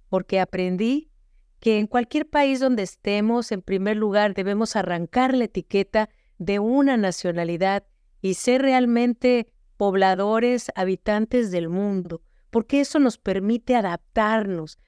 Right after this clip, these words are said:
a vivir y apreciar el hoy, lo que tenemos, lo que olemos, lo que respiramos, porque vivir en el pasado nos lleva a la depresión y vivir en el futuro en la ansiedad. No hay como la maravilla de vivir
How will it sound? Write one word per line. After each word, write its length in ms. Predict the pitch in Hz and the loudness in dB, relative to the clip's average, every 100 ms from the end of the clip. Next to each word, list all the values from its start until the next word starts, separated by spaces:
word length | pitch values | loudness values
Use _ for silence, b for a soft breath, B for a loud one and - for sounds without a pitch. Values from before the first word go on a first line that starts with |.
| _ | _
a 100 | 190 | -2
vivir 460 | 196 214 202 262 294 | 0 0 0 2 2
y 80 | 277 | 2
apreciar 500 | 240 196 180 214 214 | 0 -4 -2 0 0
el 220 | 214 196 | 0 0
hoy, 320 | 196 202 196 | 0 0 -2
lo 120 | 175 | -4
que 120 | - 180 | -4 -4
tenemos, 760 | 180 180 196 214 220 202 175 | -4 -2 0 2 2 0 -2
lo 140 | 180 - | -4 -2
que 100 | 180 | -2
olemos, 520 | 175 196 220 220 202 | 0 0 2 0 0
lo 100 | 175 | -2
que 120 | 185 | -2
respiramos, 880 | 170 160 - 170 190 208 202 185 - _ _ _ | -4 -4 -4 -2 0 0 0 -4 -10 _ _ _
porque 260 | - 208 240 | -6 -2 0
vivir 300 | 240 254 320 | 0 2 2
en 120 | 311 | 4
el 140 | 269 | 2
pasado 680 | - 196 185 - 233 254 311 | 2 -2 -2 0 2 4 4
nos 200 | 294 190 | 2 2
lleva 220 | 190 196 | 0 0
a 20 | 202 | 0
la 140 | 190 | 0
depresión 640 | 165 - 165 - 202 202 - _ - | -2 -4 -6 -4 -4 -4 -8 _ -6
y 100 | 214 | -2
vivir 260 | 233 277 | 0 2
en 120 | 311 294 | 2 2
el 100 | 269 | 0
futuro 440 | - - 240 240 | -4 0 2 2
en 100 | 226 | 2
la 80 | 196 | 0
ansiedad. 480 | 175 - 175 175 170 _ _ - | -2 -4 -2 -2 -4 _ _ -4
No 160 | 214 | 0
hay 100 | 254 | 2
como 320 | 269 311 285 262 | 2 0 2 2
la 120 | 220 | 0
maravilla 540 | 196 190 190 208 247 | 0 0 -2 0 0
de 100 | 226 | 2
vivir 420 | 196 185 214 233 | 0 -2 -2 -2